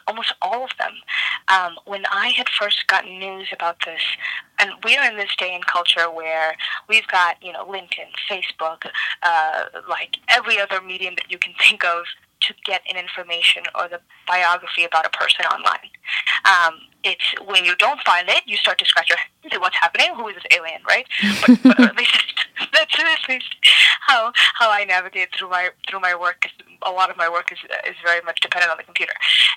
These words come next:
And, um, so when I had first received an email from Miss Am with all everyone's emails, uh, as a part of the cast, at this time it wasn't the crew yet. Um, I remember looking all of them up. So I had all of my tabs open,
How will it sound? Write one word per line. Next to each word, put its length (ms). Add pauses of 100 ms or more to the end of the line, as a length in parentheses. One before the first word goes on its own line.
And, 400 (120)
um, 300 (140)
so 100
when 100
I 60
had 100
first 400 (360)
received 560
an 140
email 300
from 180
Miss 340
Am 120
with 120 (100)
all 380
everyone's 380 (100)
emails, 480 (440)
uh, 180
as 120
a 40
part 200
of 60
the 80
cast, 460
at 80
this 140
time 200
it 120
wasn't 280
the 80
crew 320
yet. 280 (440)
Um, 320 (540)
I 140
remember 460
looking 300
all 140
of 100
them 100
up. 160 (100)
So 60
I 60
had 140
all 160
of 80
my 120
tabs 340
open, 280